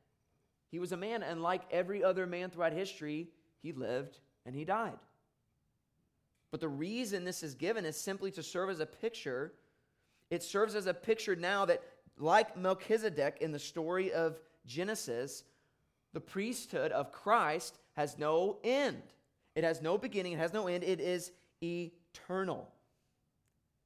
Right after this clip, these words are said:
We begin to clearly see the typological picture of Christ in Melchizedek. And the final piece of that evidence is given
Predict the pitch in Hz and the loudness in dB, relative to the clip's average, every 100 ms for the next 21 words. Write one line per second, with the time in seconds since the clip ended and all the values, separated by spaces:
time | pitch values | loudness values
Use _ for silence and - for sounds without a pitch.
0 | _ 139 131 135 151 143 - 160 170 160 | _ -8 -6 -4 -4 -6 -4 -2 -2 -2
1 | 156 - 160 151 127 123 - - 156 165 | -4 -8 -8 -8 -6 -8 -10 -12 -6 -4
2 | 139 151 147 135 123 - 160 - - 127 | -2 -2 -4 -8 -12 -10 -10 -10 -8 -8
3 | - - - 143 131 120 - _ _ _ | -8 -12 -6 -2 -2 -4 -12 _ _ _
4 | _ - 127 120 110 110 127 127 101 - | _ -8 -6 -4 -6 -6 -8 -8 -10 -12
5 | - _ - 139 139 160 156 - 151 156 | -18 _ -12 -8 0 0 0 -2 -6 -4
6 | 127 139 - 139 139 127 123 - 120 113 | 0 0 0 -2 -2 -4 -6 -8 -8 -10
7 | - _ _ _ _ _ _ - 143 143 | -14 _ _ _ _ _ _ -4 0 2
8 | 135 127 | 0 -2